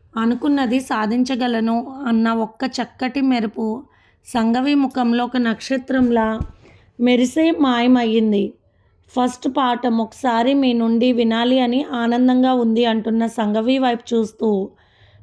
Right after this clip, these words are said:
బెల్ కొట్టి నర్సు రావడమే, "నేను పిలిచే వరకు పేషెంట్లను పిలవకండి" అని చెప్పారు.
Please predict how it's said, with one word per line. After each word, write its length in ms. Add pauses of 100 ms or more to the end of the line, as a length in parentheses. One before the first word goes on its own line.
(100)
బెల్ 300
కొట్టి 440
నర్సు 380
రావడమే, 600 (560)
"నేను 280
పిలిచే 400
వరకు 420
పేషెంట్లను 920
పిలవకండి" 640
అని 120
చెప్పారు. 640